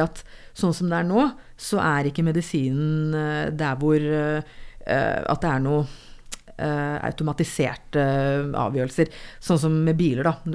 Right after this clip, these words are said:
selvkjørende biler, du kan sammenligne med det. Vi er, medisinen er ikke der hvor, hvor legen ikke har en hånd på rattet og ikke kan bestemme i det hele tatt. Tvert imot så er vi der hvor legen omtrent i samråd med pasientene faktisk bestemmer alt. Så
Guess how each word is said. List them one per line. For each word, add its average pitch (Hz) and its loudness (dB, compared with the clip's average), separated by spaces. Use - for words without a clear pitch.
selvkjørende 139 0
biler, 139 0
du 147 -6
kan 151 0
sammenligne 123 -2
med 135 -2
det. 123 0
Vi 175 4
er, - 4
medisinen 185 4
er 131 0
ikke 143 0
der 151 2
hvor, 151 4
hvor 147 0
legen 139 2
ikke 147 -4
har 127 -2
en 143 0
hånd 131 -2
på 156 4
rattet 139 0
og 135 2
ikke 143 -4
kan 131 0
bestemme 127 -2
i 127 0
det 147 2
hele 127 0
tatt. 151 0
Tvert 151 4
imot 226 6
så 170 0
er 147 2
vi 151 2
der 127 0
hvor 147 2
legen 131 0
omtrent 135 -4
i 160 4
samråd 143 2
med 143 -2
pasientene 160 0
faktisk - -4
bestemmer 131 -2
alt. - -6
Så - 2